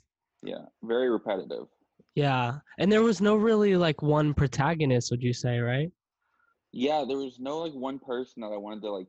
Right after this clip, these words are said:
Speaker 1: get behind, like, this was the leader of the group. I love them. I don't feel like the screen time was evenly shared or distributed for the characters, especially for the coach. I
Speaker 2: Right,
Speaker 1: liked to see
Speaker 2: yeah.
Speaker 1: more of him.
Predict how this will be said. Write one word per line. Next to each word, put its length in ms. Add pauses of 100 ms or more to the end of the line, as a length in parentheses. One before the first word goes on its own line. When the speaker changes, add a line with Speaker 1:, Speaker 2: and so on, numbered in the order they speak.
Speaker 1:
get 180
behind, 460
like, 200
this 160
was 160
the 60
leader 560 (480)
of 100
the 100
group. 320
I 60
love 300
them. 380 (260)
I 100
don't 280
feel 120
like 260
the 80
screen 440
time 540
was 240
evenly 440
shared 420
or 100
distributed 560
for 80
the 60
characters, 560 (540)
especially 460
for 100
the 80
coach. 540 (280)
I 40
Speaker 2:
Right, 160
Speaker 1:
liked 160
to 20
see 60
Speaker 2:
yeah. 260
Speaker 1:
more 140
of 80
him. 340